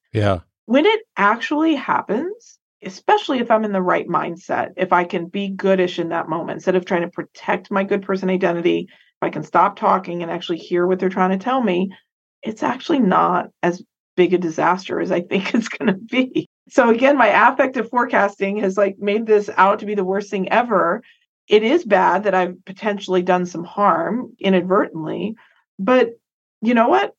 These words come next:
Speaker 2: I, I figure out what it is, I fix it, and then we move on. And so this idea of us being poor affective forecasters can really get in our way. You asked what we can do to, to be better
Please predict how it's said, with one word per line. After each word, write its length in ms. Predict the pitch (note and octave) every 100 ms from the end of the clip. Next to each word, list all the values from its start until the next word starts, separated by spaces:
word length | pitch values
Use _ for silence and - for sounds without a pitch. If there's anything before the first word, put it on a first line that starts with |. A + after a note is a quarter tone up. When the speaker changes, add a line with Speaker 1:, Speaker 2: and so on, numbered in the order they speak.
| -
Speaker 2:
I, 360 | G3 A3 - _ _ _ _ - _ - - - -
I 180 | F#3 F3+ -
figure 220 | G#3 G#3+ A3
out 140 | G3
what 120 | A3
it 100 | G#3+
is, 320 | G#3+ C4 D#4 -
I 140 | E3+ F3+ _ -
fix 240 | - -
it, 240 | D#4+ - -
and 160 | G3+ A#3
then 160 | B3+ B3
we 100 | B3
move 300 | A#3+ A#3 G3+
on. 440 | B3+ D#4 E3 F3
And 260 | - G3+ G3
so 320 | A3+ A3 G#3+ _ - _ _ -
this 200 | B3+ -
idea 540 | G#3+ G3+ A#3 B3+ A#3+
of 100 | G#3+
us 140 | G#3+
being 200 | - G3+
poor 200 | F#3+ A3+
affective 500 | G3+ G3 G3 F#3 F3+ -
forecasters 560 | F#3+ G3 - F#3 F3 F3
can 140 | F#3
really 200 | F3+ F#3+
get 180 | F#3 F3+
in 60 | F3
our 140 | E3+
way. 220 | F#3 F3+
You 180 | F3+ F#3
asked 340 | F#3+ A3+ - _ _ _
what 140 | - G#3
we 80 | G#3+
can 200 | G#3 F#3+
do 280 | F#3+ A3
to, 300 | G#3 F3+ E3+ - - _ _
to 120 | - F3+
be 180 | F#3 F#3+
better 600 | F#3 F3+ F#3+ - F3+